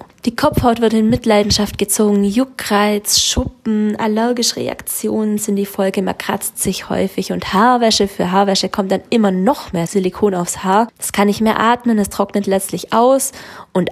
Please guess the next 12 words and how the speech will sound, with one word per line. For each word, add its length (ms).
auch 640
die 160
Umwelt 680
wird 100
stark 380
belastet. 580
In 100
der 120
Inhaltsstoffliste 920
findet 300
man 100
Silikone 960